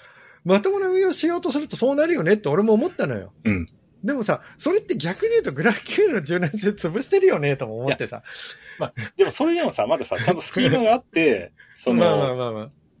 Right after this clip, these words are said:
Speaker 2: な-、
Speaker 1: わかるよ。
Speaker 2: うん。例えばなんか自分もなんか今、フロントエンド、そのウェブフロントエンドとChromeエクステンションがあるんだけども、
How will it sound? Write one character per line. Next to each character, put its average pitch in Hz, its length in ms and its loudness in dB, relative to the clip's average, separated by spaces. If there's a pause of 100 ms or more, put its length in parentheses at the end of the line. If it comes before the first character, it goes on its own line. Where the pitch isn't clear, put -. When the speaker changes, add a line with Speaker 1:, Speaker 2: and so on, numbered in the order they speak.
(520)
Speaker 2:
な-、 - 160 -6
Speaker 1:
わ 151 60 2
か 156 100 0
る 123 60 -6
よ。 - 180 -12 (200)
Speaker 2:
う 123 60 0
ん。 95 100 2
例 - 840 -6
え - 20 0
ば 110 200 2
な 101 100 -4
ん - 20 -14
か 92 80 -6 (140)
自 - 120 -14
分 120 560 2
も 117 140 -2
な 113 80 2
ん 107 60 -4
か - 180 -4
今、 92 300 -10
フ 185 100 0
ロ 202 80 4
ン 214 60 -6
ト 415 100 2
エ 403 60 0
ン 339 80 -2
ド、 101 240 2
そ 113 100 -4
の 110 80 4
ウ 127 40 4
ェ - 20 2
ブ 160 100 0
フ - 100 -6
ロ 190 80 0
ン 185 60 -6
ト 185 100 -2
エ 175 60 0
ン 135 80 0
ド 92 300 -2 (280)
と 131 260 4 (180)
Chrome 131 200 -4
エ 127 40 -4
ク - 60 -10
ス - 40 -14
テ 131 80 0
ン - 20 0
シ 95 60 -4
ョ 90 40 -4
ン - 20 -6
が 87 80 -4
あ 85 40 -6
る 82 60 -8
ん 78 40 -10
だ 78 80 -12
け 78 100 -10
ど 78 80 -10
も、 98 280 -4